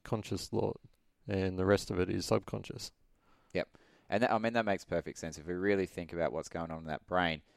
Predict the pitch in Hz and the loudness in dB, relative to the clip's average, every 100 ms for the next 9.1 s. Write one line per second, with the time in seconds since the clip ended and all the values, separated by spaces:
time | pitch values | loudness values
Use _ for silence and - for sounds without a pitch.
0 | _ _ - 87 85 82 80 80 78 - | _ _ -6 0 2 2 -2 -10 -10 -10
1 | - 107 104 90 87 82 73 71 95 92 | -4 -4 -4 -8 -8 -6 -6 -6 -4 -4
2 | 87 87 82 73 80 80 78 - 87 80 | -6 -10 -10 -12 -14 -12 -12 -8 -8 -8
3 | - - 90 82 80 80 78 73 - - | -12 -6 -4 -4 -8 -10 -8 -10 -10 -16
4 | - _ 101 95 101 98 90 - 87 - | -20 _ -4 0 0 2 2 0 -8 -2
5 | 90 85 85 82 87 87 85 78 95 87 | 0 4 4 2 0 -2 -2 -6 -6 -6
6 | 80 95 95 90 85 - 87 80 - - | -2 0 0 -2 -6 0 2 2 0 -8
7 | - 80 80 78 73 _ _ _ - 85 | -4 -2 -2 -4 -12 _ _ _ -8 -4
8 | 80 80 90 85 82 82 85 85 80 80 | -2 2 4 4 4 0 0 0 -6 -8